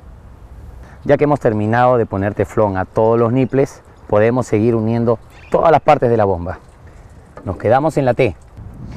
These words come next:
Cogemos un niple, el cual ya está con teflón, y vamos uniéndolo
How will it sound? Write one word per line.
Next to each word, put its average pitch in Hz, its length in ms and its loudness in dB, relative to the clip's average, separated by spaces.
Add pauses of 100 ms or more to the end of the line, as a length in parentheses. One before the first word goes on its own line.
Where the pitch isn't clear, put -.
(640)
Cogemos 123 580 2
un 135 140 2
niple, 143 420 2 (360)
el 95 120 -4
cual 98 280 2
ya 98 60 -2
está 104 200 -2
con 101 240 -6
teflón, 143 480 0 (1000)
y 104 100 0
vamos 107 280 -2
uniéndolo 107 520 0